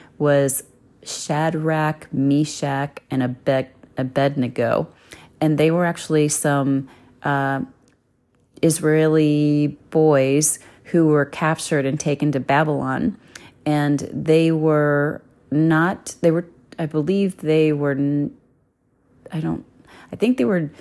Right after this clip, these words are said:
supposed to worship another god or another entity, but, um, and they were praying. And then the king sent, put them, or sent them to a burning furnace.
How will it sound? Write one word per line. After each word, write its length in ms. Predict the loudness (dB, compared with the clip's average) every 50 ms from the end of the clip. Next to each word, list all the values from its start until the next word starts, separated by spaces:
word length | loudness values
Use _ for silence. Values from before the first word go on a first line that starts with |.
| -20 -20 -18 -10
supposed 420 | -8 -4 0 0 2 0 0 0 -2
to 80 | -2
worship 540 | 0 2 2 2 2 2 0 -2 0 0 0
another 380 | -2 0 0 0 2 2 0 0
god 400 | 0 -2 -2 -2 0 -2 -2 -2
or 80 | -2
another 380 | -2 0 0 -2 -2 -2 -4 -4
entity, 680 | -4 -4 -4 -4 -6 -8 -12 -10 -6 -4 -2 0 -2 -2
but, 440 | -2 -2 -2 -2 -2 -4 -6 -12 -10 -8
um, 300 | -6 -4 -4 -6 -6 -6
and 400 | -6 -4 -2 0 0 -2 -2 -2
they 120 | -4 -2 -2
were 120 | -2 -4
praying. 760 | -6 -8 -6 -4 -2 -2 -2 -2 -4 -4 -4 -4 -6 -6 -8 -14 -20 -20 -20 _ _ -6
And 320 | -4 -2 -2 -2 -2 -2
then 540 | -2 -2 -2 -2 -2 -2 -2 -4 -4 -6 -8 _ _ _ -10 -6
the 360 | -6 -2 0 0 -2 -2 -4 -8 -14
king 500 | -8 -4 -2 0 2 2 2 0 0 -2
sent, 640 | -2 -2 -2 -2 -2 -2 -4 -6 -12 -20 -20 -20 _ _ _ _ _ -8
put 440 | -2 -2 -2 -2 -2 -8 _ -4
them, 520 | -2 0 0 0 0 -2 -2 -2 -2 -4 -4
or 120 | -6 -6 -6
sent 400 | -4 -2 0 0 0 0 -2 -4
them 280 | -4 -2 -2 -2 -4 -4
to 380 | -6 -6 -2 -2 0 0 0 0
a 140 | -2 -2
burning 380 | -2 -2 0 0 0 2 0 -2
furnace. 800 | -4 -6 -8 -4 -4 -2 -2 -2 -4 -4 -2 -2 -2 -2 -4